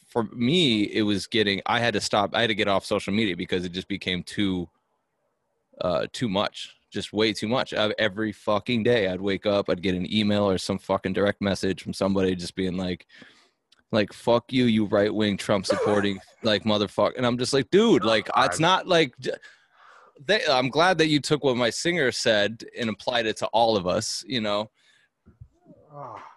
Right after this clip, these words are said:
Speaker 1: So that was happening a lot. And, and, and you know what? He just didn't give a fuck.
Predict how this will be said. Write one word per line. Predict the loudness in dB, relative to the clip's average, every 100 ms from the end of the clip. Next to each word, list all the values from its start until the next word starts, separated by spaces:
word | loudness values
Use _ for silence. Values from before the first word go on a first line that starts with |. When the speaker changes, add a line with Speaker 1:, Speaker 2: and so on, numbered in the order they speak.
| -20 -20 _ -18 -14
Speaker 1:
So | -2 4 6
that | 6 4
was | 4 4
happening | 2 2 2 2
a |
lot. | 2 4 4 2 -2
And, | -4 -4 -4 -10 -4
and, | -2 0 2
and | 0 -2 _ 0
you | 2
know | 6
what? | 6 4 2 -14 _ _ _ _ _ _ _ -2
He | 0
just | 2 2
didn't | 2 2 0
give | -2 -2
a |
fuck. | -4 -6 -8 -12